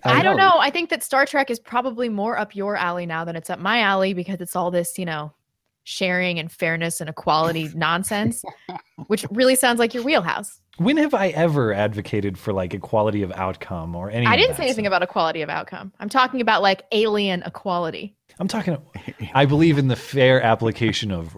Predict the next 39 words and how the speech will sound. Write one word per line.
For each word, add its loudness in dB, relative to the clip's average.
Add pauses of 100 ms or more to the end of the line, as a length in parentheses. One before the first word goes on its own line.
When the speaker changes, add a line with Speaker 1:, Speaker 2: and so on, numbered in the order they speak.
Speaker 2:
rules. -2
Do -2
I 0
Speaker 1:
Yeah. 2
Speaker 2:
believe -2
in, -4 (220)
Speaker 1:
Yeah, -6
Speaker 2:
do -4
Speaker 1:
you'll 6
Speaker 2:
I 6
Speaker 1:
like, 4
Speaker 2:
believe 4
in 2
Speaker 1:
you'll -4
like 0
commie -6
Star -6
Trek. -12
You'll -8
like -10
it. -18 (200)
Speaker 2:
No, -6 (240)
I 2
don't 2
think 4
it, -2
I 2
don't 2
think 4
it's 0
fair 4
to 0
characterize 2
me -2
as -4
a -18
communist -6
at -10
all. -8